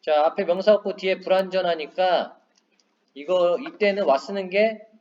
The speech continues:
맞다고. 여기 됐으면 안 된다고. 오케이? 여러분, 이거 투부정사면 투 다음에 동사 원형 써야 되잖아요. 근데 이게 투부정사가 아니라 전치사 투야. 어, 선생님, 근데 그걸 어떻게 알아요? 어떻게 하는지 지금 알려줄게. 자, 어떻게 아느냐?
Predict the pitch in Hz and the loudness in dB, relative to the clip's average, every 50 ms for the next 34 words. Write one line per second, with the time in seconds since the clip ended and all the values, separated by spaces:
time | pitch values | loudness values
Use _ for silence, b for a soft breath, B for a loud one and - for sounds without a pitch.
0 | _ _ 53 - - - - - - - 208 196 202 202 190 - 185 185 - - | _ _ -12 -10 -10 -10 -8 -4 -4 -4 -4 -6 -12 -14 -16 -18 -20 -18 -14 -14
1 | - - - - - - 90 92 101 98 92 85 80 76 73 _ _ _ _ _ | -14 -12 -12 -14 -14 -14 -14 -20 -20 -20 -20 -20 -20 _ _ _ _ _ _ _
2 | _ _ _ _ _ _ _ _ _ _ _ _ _ _ _ _ _ _ _ _ | _ _ _ _ _ _ _ _ _ _ _ _ _ _ _ _ _ _ _ _
3 | _ _ _ _ _ _ _ _ 104 _ - 139 143 151 _ _ _ _ _ _ | _ _ _ _ _ _ _ _ -20 _ -12 -10 -10 -12 _ _ _ _ _ _
4 | _ _ _ _ _ _ _ _ _ _ _ _ _ - 160 190 214 208 190 190 | _ _ _ _ _ _ _ _ _ _ _ _ _ -2 2 2 2 2 2 -2
5 | 196 - - 262 285 294 285 269 262 233 247 254 254 247 240 - - - 269 - | -4 -4 -6 -4 -2 0 0 2 4 4 4 4 4 0 -4 -6 -10 -4 0 2
6 | 262 262 254 233 190 208 196 220 214 160 160 185 185 175 180 180 165 147 143 127 | 2 4 2 0 0 2 4 6 6 6 4 2 0 -2 0 0 0 0 -2 -4
7 | 131 123 127 135 143 131 123 131 135 131 139 _ - 220 254 262 247 240 208 214 | -4 -4 -4 -4 -4 -6 -6 -8 -12 -16 -18 _ -14 -12 -6 -4 -2 2 2 2
8 | 190 185 160 151 156 147 - - 127 135 - - - 143 - - - - - - | 2 2 0 0 -2 -4 -4 -6 -10 -10 -10 -6 -4 -6 -6 -6 -10 -20 -20 -20
9 | _ _ _ _ _ _ _ _ _ _ - - - 214 - - - - 262 - | _ _ _ _ _ _ _ _ _ _ -8 -4 -4 -2 -2 0 0 0 0 0
10 | - - - - 208 208 202 202 196 175 - 220 - - 196 - - 185 160 143 | -2 -2 -4 -6 -8 -6 -6 -2 -2 -2 -2 -2 -4 -6 -6 -2 0 2 2 2
11 | 131 123 131 160 139 113 110 - - - 165 143 135 127 117 110 - 127 117 101 | 2 0 0 -4 -6 -8 -10 -10 -6 -4 -2 -2 -4 -4 -12 -14 -14 -14 -14 -14
12 | 92 95 98 92 - _ _ _ 160 _ _ _ _ _ _ _ _ _ _ _ | -14 -16 -20 -20 -20 _ _ _ -20 _ _ _ _ _ _ _ _ _ _ _
13 | _ _ _ - 117 127 170 - 220 208 - 196 165 139 139 135 139 156 156 127 | _ _ _ -6 -4 -4 -4 -4 -4 2 4 4 4 4 0 -4 -4 -2 -2 -2
14 | 95 82 - | -4 -6 -12